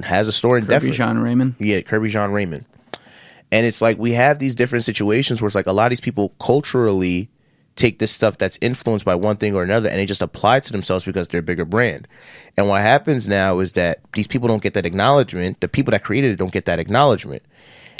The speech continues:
Speaker 1: And so now going back to someone like Kylie Jenner, who, you know, does a lot of different things that a lot of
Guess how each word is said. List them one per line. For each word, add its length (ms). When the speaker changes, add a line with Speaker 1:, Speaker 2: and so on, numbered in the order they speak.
Speaker 1:
And 160
so 200
now 300
going 220
back 140
to 80
someone 180
like 120
Kylie 300
Jenner, 460
who, 220
you 140
know, 320
does 260
a 60
lot 200
of 80
different 240
things 280
that 220
a 80
lot 180
of 120